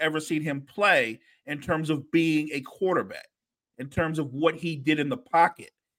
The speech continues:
in his reads, and how certain he was with his reads and how quick he got the ball out. I've never seen him throw that well, that accurate, and spread the ball the way he did to, like, nine receivers.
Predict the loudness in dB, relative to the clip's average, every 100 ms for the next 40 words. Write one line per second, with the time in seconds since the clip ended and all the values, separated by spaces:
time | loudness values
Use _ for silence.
0 | _ -10 -4 -2 -2 0 2 0 -4 -12
1 | -20 _ _ -8 0 0 0 0 2 2
2 | 0 0 2 0 0 2 2 0 -2 -2
3 | -4 -8 _ 2 2 2 -2 -2 -2 -4
4 | -2 -2 -2 0 4 4 4 0 -2 -8
5 | _ _ _ _ 2 4 8 6 6 2
6 | -2 -2 2 4 6 6 4 2 4 4
7 | 4 4 4 6 4 2 0 -4 -4 -4
8 | -6 -2 4 6 4 2 4 6 6 4
9 | 0 0 0 -6 -4 -4 -4 -6 -4 -4
10 | -2 0 2 0 -4 -8 -6 -4 -2 -4
11 | -6